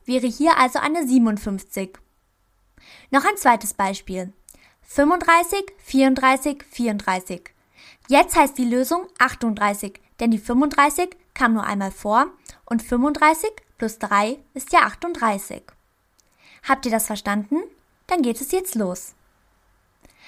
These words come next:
Aufgabe eins. Zweiundzwanzig, dreiundzwanzig,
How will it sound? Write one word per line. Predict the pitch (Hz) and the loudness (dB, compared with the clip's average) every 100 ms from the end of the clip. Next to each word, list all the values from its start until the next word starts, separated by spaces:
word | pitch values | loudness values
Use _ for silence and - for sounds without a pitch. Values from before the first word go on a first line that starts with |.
| - - - | -20 -2 2
Aufgabe | 262 302 339 370 - | 2 4 4 4 2
eins. | 226 214 202 - - _ _ _ - _ _ _ | -2 -2 -6 -10 -16 _ _ _ -20 _ _ _
Zweiundzwanzig, | - - 262 277 311 370 359 370 427 508 - _ _ _ _ - | -10 2 4 4 0 0 0 -2 -4 -4 -8 _ _ _ _ -4
dreiundzwanzig, | 254 247 254 277 - 311 330 339 381 381 | 2 4 4 0 2 2 2 -4 -8 -10